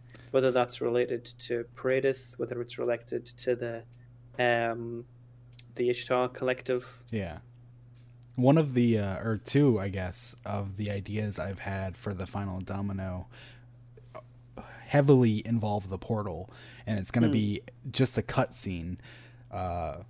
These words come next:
Speaker 2: I, I've tweeted about this. The, my whole, my whole idea is that this Tuesday we're gonna get the community challenge event. Go kill the Undying Mind so many millions of times. Go kill so many mechs,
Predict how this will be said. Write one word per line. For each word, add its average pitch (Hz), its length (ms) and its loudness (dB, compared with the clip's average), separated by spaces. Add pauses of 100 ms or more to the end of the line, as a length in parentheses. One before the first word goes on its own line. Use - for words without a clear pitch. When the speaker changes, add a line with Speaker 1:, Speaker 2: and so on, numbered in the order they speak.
(240)
Speaker 2:
I, 113 180 2
I've 107 180 -2
tweeted 208 260 4
about 95 280 -4
this. 95 280 -6
The, 110 220 -2
my 110 160 0
whole, 151 320 6
my 117 140 2
whole 143 260 6
idea 113 400 4
is 95 180 -6
that 101 260 -4
this 117 280 -4
Tuesday 147 480 4
we're 104 160 -4
gonna 101 180 0
get 95 420 -4
the 101 280 -4
community 101 500 0
challenge 92 380 -2
event. 87 460 -8
Go 120 200 2
kill 117 220 2
the 113 140 2
Undying 110 500 4
Mind 101 600 0
so - 360 4
many 120 240 6
millions 107 420 2
of 92 100 -8
times. 101 600 -2 (180)
Go 113 200 2
kill 107 220 0
so - 160 0
many 107 160 4
mechs, 104 460 0